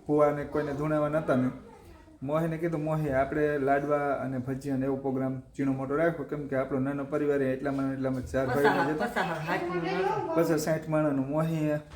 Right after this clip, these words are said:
Speaker 1: લાડવા બનાવી નાખ્યા ને બાયુએ ભજીયા બનાવી નાખ્યા. અને જબરજસ્ત હવનનો કાર્યક્રમ પૂરો થઈ ગયો હતો. તો અમારા કારીગર જો આપણે અડદિયા બનાવ્યા છે, હજી ખૂટ્યા નથી હો, અડદિયા ભારી છે.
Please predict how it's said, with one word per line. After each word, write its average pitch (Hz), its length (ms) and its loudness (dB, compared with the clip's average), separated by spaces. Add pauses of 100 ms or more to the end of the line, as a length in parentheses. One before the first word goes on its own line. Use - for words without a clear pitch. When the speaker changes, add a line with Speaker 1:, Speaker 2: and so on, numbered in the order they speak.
(580)
Speaker 1:
લાડવા 175 280 8
બનાવી 170 280 2
નાખ્યા 139 260 -2
ને 135 100 -2
બાયુએ 160 540 2 (440)
ભજીયા 185 260 4
બનાવી 143 320 4
નાખ્યા. 123 340 2 (600)
અને 156 300 -2
જબરજસ્ત 170 580 4 (800)
હવનનો 170 300 2
કાર્યક્રમ 170 440 2
પૂરો 202 240 6
થઈ 214 160 4
ગયો 202 140 6
હતો. 202 100 0 (760)
તો - 60 0
અમારા 156 260 4
કારીગર 180 420 4
જો 175 140 6
આપણે 170 220 8
અડદિયા 190 360 4
બનાવ્યા 196 340 2
છે, 151 220 2
હજી 190 100 0
ખૂટ્યા 240 320 4
નથી 226 240 6
હો, 240 60 6
અડદિયા 185 420 4
ભારી 202 220 6
છે. 151 140 0